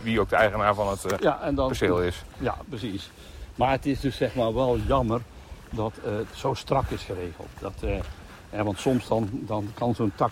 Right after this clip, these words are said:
Speaker 2: toch nog de andere kant op zwiepen.
Speaker 1: Ja.
Speaker 2: En als je het boven hangt, dan, ja, dan moeten ze hem weghalen, want dan is het te gevaarlijk.
Speaker 1: Ja. Kunnen we ook een keer, eh, over doorpraten in een podcast van,
Speaker 2: Ja.
Speaker 1: eh, het gevaar in de natuur en wie is er aansprakelijk
Speaker 2: Ja,
Speaker 1: eigenlijk?
Speaker 2: precies. Ja, daar, daar kunnen we heel goed over hebben,
Speaker 1: Zie
Speaker 2: want,
Speaker 1: je.
Speaker 2: eh, tegenwoordig is dat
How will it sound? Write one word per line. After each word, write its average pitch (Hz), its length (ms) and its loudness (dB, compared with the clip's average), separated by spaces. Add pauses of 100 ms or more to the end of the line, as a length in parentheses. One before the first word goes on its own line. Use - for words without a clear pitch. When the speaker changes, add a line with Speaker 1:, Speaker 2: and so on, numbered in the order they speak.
Speaker 2:
toch 127 160 4
nog 110 140 -4
de - 80 0
andere 110 260 -2
kant 127 220 2
op 113 100 -4
zwiepen. 135 400 0 (320)
Speaker 1:
Ja. 110 120 10
Speaker 2:
En 92 60 12
als 117 100 2
je - 60 -2
het 107 100 -2
boven 120 300 6
hangt, 113 260 0
dan, 110 240 -2
ja, 110 140 0
dan 104 140 0
moeten 131 180 2
ze - 60 -4
hem 101 80 -2
weghalen, 92 400 -2
want 98 180 -2
dan 101 120 -2
is 98 140 -4
het 95 140 -10
te 113 160 -4
gevaarlijk. 92 440 -8 (440)
Speaker 1:
Ja. 131 160 8 (1200)
Kunnen 165 200 6
we 127 60 12
ook 110 120 6
een 110 60 -2
keer, 98 300 8
eh, 101 80 12
over 101 200 8
doorpraten 101 480 8
in 101 60 6
een 95 60 2
podcast 101 480 6
van, 101 220 8
Speaker 2:
Ja. 104 180 4
Speaker 1:
eh, - 60 0
het 107 120 2
gevaar 123 380 8
in 120 100 6
de 113 80 4
natuur 117 400 4
en 120 80 2
wie 120 140 0
is 117 140 -2
er 120 80 6
aansprakelijk 98 520 6
Speaker 2:
Ja, - 60 10
Speaker 1:
eigenlijk? 87 280 4
Speaker 2:
precies. 107 180 -4
Ja, 139 200 4
daar, 127 160 -2
daar 104 320 -6
kunnen 101 200 -2
we 92 60 -6
heel 110 140 -2
goed 104 160 -8
over 104 240 -2
hebben, 123 180 -2
Speaker 1:
Zie 151 100 4
Speaker 2:
want, 104 120 4
Speaker 1:
je. 92 120 4
Speaker 2:
eh, 87 60 2
tegenwoordig 104 540 0
is 113 140 -2
dat 117 120 -2